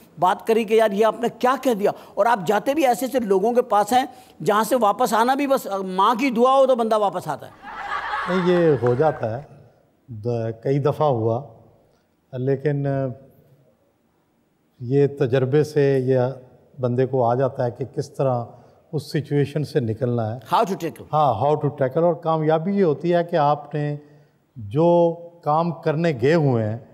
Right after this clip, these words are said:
Speaker 2: उसको कामयाबी से करके आना है।
Speaker 1: आ जाएं।
Speaker 2: पाकिस्तान की मुमताज़ आर्टिस्ट हैं बाबरा शरीफ।
Speaker 1: जी, जी।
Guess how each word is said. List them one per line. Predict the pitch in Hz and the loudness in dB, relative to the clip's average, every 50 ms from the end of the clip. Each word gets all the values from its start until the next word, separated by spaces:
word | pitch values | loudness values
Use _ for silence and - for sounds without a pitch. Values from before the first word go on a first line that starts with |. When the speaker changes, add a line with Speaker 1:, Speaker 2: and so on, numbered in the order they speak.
| - - _ _ _ | -20 -20 _ _ _
Speaker 2:
उसको | 165 - - - 180 160 | -12 -12 -4 -4 -4 -2
कामयाबी | - 147 143 143 139 127 131 123 110 120 123 | 0 -2 -2 -2 0 0 -2 -2 -2 -4 -6
से | - - 131 | -6 -8 -8
करके | - 120 104 - - - 104 | -6 -6 -8 -8 -8 -10 -10
आना | 85 82 85 | -10 -10 -8
है। | 82 - | -4 0
Speaker 1:
आ | 180 185 185 | 2 2 2
जाएं। | 175 170 143 120 - - - - _ _ _ _ _ _ | 0 -2 -6 -8 -12 -16 -20 -20 _ _ _ _ _ _
Speaker 2:
पाकिस्तान | 170 165 165 165 208 196 - - - 190 170 170 180 185 185 170 | 0 0 0 0 -2 -6 -6 -4 -2 0 0 2 2 0 -2 -4
की | - 185 175 | -4 -6 -4
मुमताज़ | 156 147 135 135 127 - 135 135 139 151 156 127 135 | -4 -4 -4 -6 -2 0 2 2 4 2 2 2 2
आर्टिस्ट | 120 123 123 117 - 123 - - - - | 2 2 0 0 -4 -6 -6 -8 -8 -6
हैं | 131 123 107 | -6 -4 -4
बाबरा | 101 98 98 98 107 113 107 | -4 -6 -6 -2 -2 -4 -4
शरीफ। | - - 107 85 85 80 - | -4 -10 -14 -14 -14 -12 -10
Speaker 1:
जी, | - 143 175 156 | -6 -4 -4 -4
जी। | - | -6